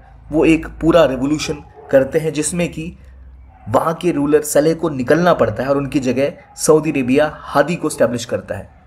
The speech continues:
लेकिन हादी के एस्टैब्लिश होते ही वहाँ एक और सिविल वॉर स्टार्ट हो जाती है, जो शुरू करता है अंसर अल्लाह,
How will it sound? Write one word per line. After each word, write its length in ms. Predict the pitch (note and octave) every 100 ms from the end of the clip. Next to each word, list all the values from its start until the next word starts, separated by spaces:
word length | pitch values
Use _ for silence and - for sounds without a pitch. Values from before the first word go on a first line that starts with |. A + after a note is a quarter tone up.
| -
लेकिन 320 | B2 B2 C#3
हादी 280 | A2+ B2+ D#3+
के 100 | D#3
एस्टैब्लिश 420 | - C3 C3 -
होते 200 | A#2 A#2
ही 200 | A#2+ D3 - - B2+
वहाँ 220 | C3+ -
एक 160 | B2+ D3
और 120 | D3
सिविल 300 | - C3+ C3
वॉर 180 | A#2+ B2+
स्टार्ट 280 | - A#2 A#2
हो 100 | A2
जाती 320 | G#2+ G#2 A#2
है, 200 | C3+ D3 - _ -
जो 100 | B2+
शुरू 240 | B2+ C3+
करता 320 | B2+ C3 A2 C#3+
है 100 | -
अंसर 420 | C3 B2 C3 C#3+
अल्लाह, 500 | A#2 A#2+ A#2+ A2+